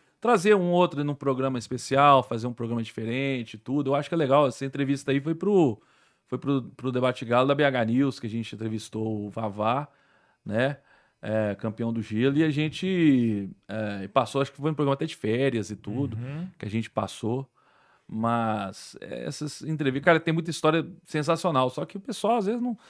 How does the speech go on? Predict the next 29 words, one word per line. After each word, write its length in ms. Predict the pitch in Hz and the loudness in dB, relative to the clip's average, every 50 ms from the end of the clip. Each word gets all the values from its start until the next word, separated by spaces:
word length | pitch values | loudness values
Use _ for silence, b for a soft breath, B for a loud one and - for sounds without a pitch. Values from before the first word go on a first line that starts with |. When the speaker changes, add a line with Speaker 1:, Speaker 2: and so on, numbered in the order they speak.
| - _ _ | -20 _ _
Speaker 1:
você 140 | - - 165 | -4 0 8
leva 200 | 170 185 180 165 | 8 8 8 8
um 280 | 160 156 135 120 113 107 | 4 -2 -2 -4 -2 0
João 180 | 147 160 143 | 0 2 2
Leite, 640 | 120 123 131 143 147 147 143 135 123 104 - - 117 | 2 4 4 4 4 4 4 4 2 0 -4 -6 -6
um 160 | 120 123 127 | -4 -2 0
Heleno, 800 | 123 110 107 110 120 131 139 143 143 135 127 117 113 110 104 101 _ _ _ - | 0 0 2 0 2 2 2 2 2 0 0 0 -2 -4 -4 -6 _ _ _ -6
a 40 | 113 | -2
gente 80 | 113 | 0
já 60 | 151 | 0
entrevistou 460 | 175 170 208 208 175 - - 180 175 180 | 0 2 2 0 0 2 2 2 2 6
o 120 | - 202 | 8 8
Heleno 260 | 170 143 156 175 185 208 | 8 8 6 4 4 2
e 20 | |
o 40 | 220 | 2
João 180 | 180 202 196 170 | 4 4 4 6
Leite 260 | 156 160 160 - 127 | 6 4 2 0 -4
juntos, 360 | 110 113 143 190 233 - - - | -4 -2 0 0 0 0 0 -2
os 100 | 160 139 | -4 0
dois 320 | 117 165 170 208 226 214 | 4 6 8 8 8 6
Speaker 2:
Uhum. 60 | 220 220 | 4 2
Speaker 1:
é 20 | |
um 140 | 220 233 240 | 2 0 2
batendo 320 | 285 285 285 - 294 320 311 | 0 0 0 0 -4 -4 2
bola, 380 | 233 185 185 208 220 185 135 | 6 8 10 10 10 8 8
que 100 | - 160 | 4 2
esse 140 | 151 - - | -2 -2 0
caso 280 | - 170 170 180 180 165 | 2 4 4 4 4 2
maravilhoso, 840 | 185 190 214 208 247 214 175 165 170 185 185 180 160 123 110 - | 2 2 2 2 2 4 6 8 10 12 12 12 12 10 4 -4